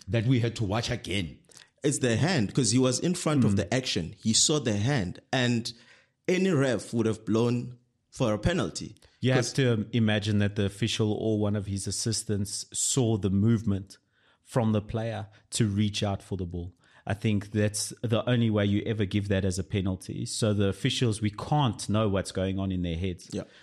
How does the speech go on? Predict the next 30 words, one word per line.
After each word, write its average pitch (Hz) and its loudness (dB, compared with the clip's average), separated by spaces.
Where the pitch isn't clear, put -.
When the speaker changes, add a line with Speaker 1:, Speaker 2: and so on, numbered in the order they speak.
Speaker 3:
But 110 -2
we 113 2
have 123 -4
to 123 4
imagine 107 2
that 101 0
the 101 2
official 120 0
saw 185 2
that 127 0
movement, 98 0
saw 147 0
the 131 0
player 120 0
making 117 0
himself 123 0
active, - -6
and, 98 2
uh, 90 0
gave 92 -2
the 98 -4
decision. 87 -6
Speaker 2:
And 113 -6
also, 127 -4
the 101 -6
lineman 110 -2
did 113 -2
raise 98 0
his 95 -4
flag. 107 -8